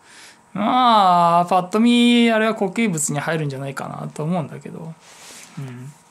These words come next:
一応ね、一応、まあ、喉のね、状態を良くするっていう、まあ、目的があるもんで、絶食の日ではあるんだけど、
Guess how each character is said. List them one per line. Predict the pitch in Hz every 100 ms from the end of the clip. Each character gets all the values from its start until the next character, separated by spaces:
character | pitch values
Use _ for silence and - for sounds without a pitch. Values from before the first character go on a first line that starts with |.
| _ - - - -
一 | 240 - -
応 | 277
ね、 | 269 254 226 - - -
一 | 220 269
応、 | 269 269 262 247
ま | 233
あ、 |
喉 | 226 277 190
の | 151
ね、 | 151 151
状 | 185 196
態 | 196 202
を |
良 | 214 240
く | 190
す | -
る | 180
っ |
て | 180 -
い | 160 156 160 160 156 208
う、 |
ま | 180
あ、 |
目 | 165 165 -
的 | 190 190
が | 190
あ |
る | 170
も | 139
ん | 131 139
で、 | 143 - _ _ _ _ _ _ _ - - - - - -
絶 | 180 190
食 | 226 233
の | 233
日 | -
で | 208
は | 170 165
あ | 190
る | 170
ん | 143
だ | 135
け | - 139
ど、 | 143 156 156